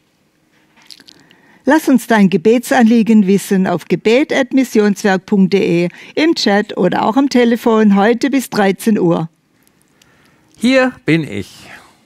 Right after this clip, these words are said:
Speaker 2: Das ist nicht ich, sondern Jesus sagt das zu dir. Hier bin ich. Ja,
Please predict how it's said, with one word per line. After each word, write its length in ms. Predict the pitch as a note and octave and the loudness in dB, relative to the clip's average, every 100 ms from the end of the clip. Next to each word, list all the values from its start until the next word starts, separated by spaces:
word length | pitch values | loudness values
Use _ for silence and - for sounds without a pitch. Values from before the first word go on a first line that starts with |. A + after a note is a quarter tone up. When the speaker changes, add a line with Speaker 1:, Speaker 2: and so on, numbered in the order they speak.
| _ _ _ _ - | _ _ _ _ -10
Speaker 2:
Das 220 | C3 - | -10 -10
ist 340 | - A#2 - | -16 -16 -14
nicht 380 | G2+ G2 - _ | -10 -10 -12 _
ich, 380 | D3+ G3 _ _ _ _ _ _ _ | -8 -8 _ _ _ _ _ _ _
sondern 560 | _ A2+ A#2 A2 G2+ - _ _ | _ -8 -6 -6 -8 -14 _ _
Jesus 440 | C3+ D#3 - A2 | -4 -4 -6 -12
sagt 260 | - G2+ - | -8 -8 -10
das 180 | G2 - | -18 -16
zu 120 | G#2+ | -18
dir. 320 | - G2 A#2 - | -14 -16 -16 -14
Hier 300 | - D3+ E3+ - | -4 -4 -4 -8
bin 220 | - C3 B2+ | -4 -2 -4
ich. 240 | G2+ _ _ _ _ - - - - - - _ | -8 _ _ _ _ -20 -20 -20 -20 -20 -20 _
Ja, 260 | F3+ G3+ | 0 0